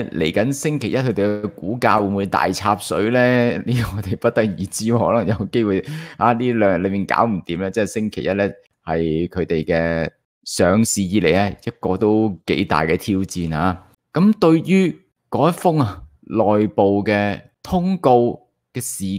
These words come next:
件呢，似乎啦，咁啊，大家對於不幸逝世呢四隻字啊，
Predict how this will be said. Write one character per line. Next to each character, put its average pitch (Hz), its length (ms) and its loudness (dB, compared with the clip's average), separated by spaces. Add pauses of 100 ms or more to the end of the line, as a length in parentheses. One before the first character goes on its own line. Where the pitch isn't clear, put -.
件 95 240 -6
呢， 147 280 0 (380)
似 - 260 -4
乎 90 140 -2
啦， 117 160 4
咁 107 160 -4
啊， 98 40 -2
大 82 220 -4
家 104 400 -2 (160)
對 101 360 0
於 120 320 0 (280)
不 202 120 4
幸 123 260 0
逝 113 320 2
世 113 160 2
呢 120 180 2
四 123 220 0
隻 104 160 -2
字 87 300 -6
啊， 90 100 -6